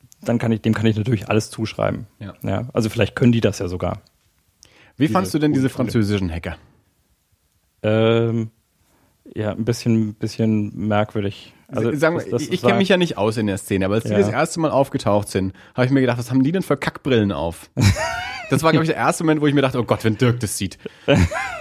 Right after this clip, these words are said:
Speaker 1: Naja, denn das ist halt, äh,
Speaker 2: Ist das realistisch?
Speaker 1: ich kenn
Speaker 2: Machen, machen Hacker das so?
Speaker 1: Ich kenn nicht viele französische Hacker. Mag,
Speaker 2: Ja,
Speaker 1: mag
Speaker 2: mein
Speaker 1: sein, dass es welche gibt, die das tun.
Speaker 2: Die haben so komische Tarnbrillen auf, dass man sie auch nicht erkennt. Äh,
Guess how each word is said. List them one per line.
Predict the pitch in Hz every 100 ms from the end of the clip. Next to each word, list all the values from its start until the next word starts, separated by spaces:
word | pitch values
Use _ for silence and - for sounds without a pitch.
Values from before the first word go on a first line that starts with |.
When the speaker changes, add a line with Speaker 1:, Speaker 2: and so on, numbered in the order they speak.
| - - - - - 95
Speaker 1:
Naja, | - 101 98
denn | 104
das | 107 110
ist | 117 -
halt, | 127 -
äh, | 113 113 113 110
Speaker 2:
Ist | 123
das | 165 160
realistisch? | 151 151 180 - 240 - - _ _
Speaker 1:
ich | - - -
kenn | -
Speaker 2:
Machen, | 135 135 156
machen | 165 196
Hacker | 170 202 208
das | 185
so? | - 190
Speaker 1:
Ich | 254
kenn | 120 110
nicht | 110 -
viele | 110 101
französische | - 92 98 92 - 101
Hacker. | 92 - 92 _ -
Mag, | 110 110 92
Speaker 2:
Ja, | 113
Speaker 1:
mag | 107
Speaker 2:
mein | 95
Speaker 1:
sein, | 98 107
dass | 107
es | 101
welche | 104 98 101
gibt, | - -
die | 104
das | 95 -
tun. | - 98 -
Speaker 2:
Die | 87
haben | 110
so | 123
komische | 147 143 110
Tarnbrillen | 101 123 185 123 110 107 101 107
auf, | 90 123 196
dass | - 120
man | 123
sie | 123
auch | 117 -
nicht | 123
erkennt. | 107 - 127 202 -
Äh, | 113 110